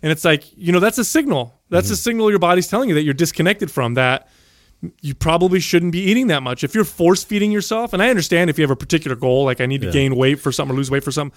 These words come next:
Speaker 2: Well, they're always trying to increase it, y-, as far as, like, the speed of which, you know, the results happen. And, and so,
Speaker 1: Have
Speaker 2: like
Speaker 1: you
Speaker 2: you said, like, y-, they'll, they'll start pressing it even harder,
Speaker 1: Well,
Speaker 2: and
Speaker 1: have
Speaker 2: the
Speaker 1: you guys
Speaker 2: body
Speaker 1: ever,
Speaker 2: responds.
Speaker 1: have you guys ever done this where you're bulking or cut? Let's, let's say bulk. Let's,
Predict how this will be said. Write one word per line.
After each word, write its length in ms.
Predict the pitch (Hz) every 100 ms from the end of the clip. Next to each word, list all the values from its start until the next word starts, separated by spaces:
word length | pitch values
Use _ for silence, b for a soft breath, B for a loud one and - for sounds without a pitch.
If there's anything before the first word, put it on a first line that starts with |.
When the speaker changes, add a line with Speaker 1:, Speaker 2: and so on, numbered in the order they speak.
| -
Speaker 2:
Well, 80 | 147
they're 100 | 165
always 180 | 165 -
trying 240 | 156 147
to 80 | 135
increase 600 | 123 - - 127 123 -
it, 160 | 101 -
y-, 80 | 120
as 320 | 104 101 95
far 240 | - 110 107
as, 140 | 95
like, 180 | 98 92
the 100 | 98
speed 560 | - - 123 117 107 92
of 140 | 90
which, 340 | 95 85 - -
you 100 | 101
know, 120 | 92
the 100 | 87
results 440 | 95 92 107 101 -
happen. 420 | 87 92 80 80
And, 240 | 85 80
and 360 | 67 90 90 b b b b
so, 520 | - - 101 92 90 90
Speaker 1:
Have 140 | 107
Speaker 2:
like 160 | 113 120
Speaker 1:
you 40 |
Speaker 2:
you 40 | 110
said, 300 | 139 117 101
like, 160 | 98
y-, 100 | 120 107
they'll, 160 | 120
they'll 100 | 104
start 300 | 110 - 101
pressing 480 | - 151 120 - 98
it 160 | 92 82
even 240 | 98 90
harder, 300 | 82 98 92
Speaker 1:
Well, 80 | 240
Speaker 2:
and 60 | 190
Speaker 1:
have 100 | 220
Speaker 2:
the 60 |
Speaker 1:
you 60 | 240
guys 120 | 233
Speaker 2:
body 40 | 220
Speaker 1:
ever, 80 | 214
Speaker 2:
responds. 440 | - 110 98 180
Speaker 1:
have 80 | 196
you 60 |
guys 140 | 214 202
ever 80 | 185
done 160 | 175
this 180 | 180 170
where 100 | 156
you're 100 | 143
bulking 360 | 135 151 147 147
or 80 | 135
cut? 260 | 147 147
Let's, 200 | 156 151
let's 120 | 190
say 120 | - 147
bulk. 240 | 139 127
Let's, 180 | 147